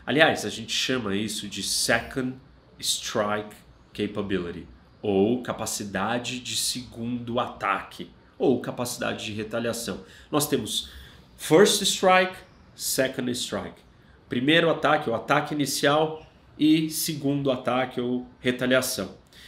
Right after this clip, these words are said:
Quem tem primeiro ataque é capaz de atacar o outro e eliminar o inimigo e, sem receber retaliação. Quem tem Second Strike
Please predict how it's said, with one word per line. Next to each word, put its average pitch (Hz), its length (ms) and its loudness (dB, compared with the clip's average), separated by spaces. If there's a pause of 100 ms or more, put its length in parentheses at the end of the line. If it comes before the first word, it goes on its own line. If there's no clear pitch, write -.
(180)
Quem 240 240 0
tem 156 220 0
primeiro 110 380 -4
ataque 139 480 -2 (320)
é 143 100 4
capaz 123 840 -2
de 135 100 2
atacar 139 600 2
o 175 100 4
outro 147 560 2 (340)
e 151 400 0 (400)
eliminar 143 540 6
o 143 80 2
inimigo 135 600 0 (260)
e, 123 220 -2
sem 135 260 0
receber 120 480 -2
retaliação. 117 680 -4 (520)
Quem 294 340 4
tem 202 460 2 (180)
Second 147 580 0
Strike 127 640 -2